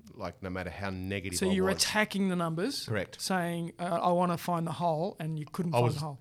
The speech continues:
Speaker 1: I was looking for a reason not to do it.
Speaker 2: Okay. <laughs>
Speaker 1: Um, to be honest with you, and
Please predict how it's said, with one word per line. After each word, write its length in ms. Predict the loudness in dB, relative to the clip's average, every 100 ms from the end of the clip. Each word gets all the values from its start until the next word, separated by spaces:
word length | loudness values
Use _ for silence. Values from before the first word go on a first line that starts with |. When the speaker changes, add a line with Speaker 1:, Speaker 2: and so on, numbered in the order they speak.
| -14 -4
Speaker 1:
I 60 |
was 120 | -2 0
looking 200 | 0 0
for 120 | 0
a 40 | 2
reason 340 | 2 0 -4
not 140 | -6 -8
to 80 |
do 200 | -4 -2 -2
it. 80 | 2
Speaker 2:
Okay. 340 | 2 6 6 6
<laughs> 120 | 2
Speaker 1:
Um, 320 | 2 2 4 6 6
to 80 | 6
be 120 | 2
honest 280 | 4 2 2
with 100 | 0
you, 100 | 2 -2 -2 -10 -6 -8 -8 -6 -2
and 360 | 2 2 2